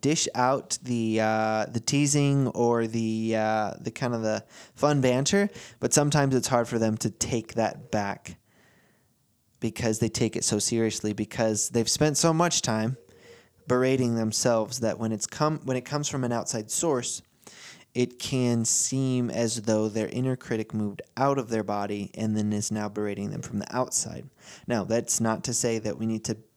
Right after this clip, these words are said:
baby or pamper. We just have to be cautious and be cognizant of it. For my type two friends, twos consistently volunteer,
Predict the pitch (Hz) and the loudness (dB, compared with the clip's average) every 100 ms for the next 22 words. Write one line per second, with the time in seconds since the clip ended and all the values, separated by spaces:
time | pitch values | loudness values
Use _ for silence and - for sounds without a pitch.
0 | - 139 151 131 113 110 - 170 180 - | 0 2 2 0 -2 -2 0 2 2 -2
1 | - - - - _ - 113 107 107 - | -6 -8 -20 -20 _ -2 -2 0 -4 -4
2 | - 120 123 - 87 143 - - - 120 | -4 -4 -4 -2 -2 -2 -4 -6 -6 -8
3 | 113 - 147 135 104 - - - - - | -8 -6 -4 -4 -4 -8 -12 -14 -16 -20
4 | _ _ _ _ _ _ _ _ _ - | _ _ _ _ _ _ _ _ _ -20
5 | - - 156 165 160 180 165 - 202 208 | -18 0 2 4 4 2 2 0 0 0
6 | - 156 120 101 - - - _ _ _ | 2 2 2 0 -2 -4 -6 _ _ _
7 | _ _ _ - - - - - - - | _ _ _ -20 -20 -20 -20 -20 -20 -20
8 | _ - 208 208 220 - 170 143 - 196 | _ 2 4 2 2 2 2 4 4 4
9 | - 143 123 123 123 123 127 - 147 113 | 2 0 -2 0 2 4 2 0 2 2
10 | 110 | 2